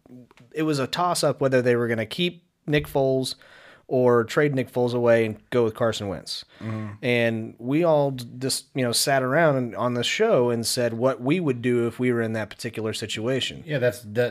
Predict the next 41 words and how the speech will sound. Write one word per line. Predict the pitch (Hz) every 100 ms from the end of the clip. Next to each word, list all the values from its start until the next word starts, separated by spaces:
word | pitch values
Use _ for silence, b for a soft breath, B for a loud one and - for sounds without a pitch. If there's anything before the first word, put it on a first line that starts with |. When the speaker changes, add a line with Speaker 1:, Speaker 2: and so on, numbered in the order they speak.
| 104
Speaker 3:
G | 107 113
M's | 107 98
job, | 104 101 90 - 98
Speaker 1:
That, | 131 117
Speaker 3:
essentially. | 135 123 104 98
If | 95
you | 123
make | 143 139
the | 143
wrong | 123 117
decision, | 131 127 120 104 107 107 117
Speaker 1:
Yeah. | 135 127 98
Speaker 3:
then | 117 117
you, | 110 110 -
and | 113 120
I | 117
feel | 113 113 113
like, | 110 107 -
and, | 101 - 101 101
uh, | - - _ _ _
again, | 117 98 107 101 113 107 _ -
when | 107 98 95
Chicago | - 92 95 98 98
drafted | 104 101 101
Trubisky | - 101 131 - 104 107
over | 98
Speaker 1:
Yeah. | 104 113 101
Speaker 3:
Watson | 101 98 98 101
and | 104
Mahomes, | 101 139 131 113 107
that's | 104 107 -
your | 120
job | 120 165 156 101
right | 107 117
there. | 156 117 90 -
Speaker 1:
Yeah. | 120 147
Speaker 3:
If | 113
this | 98 110
doesn't | 113 113 120
work | 123 131
out, | 170 175 110 107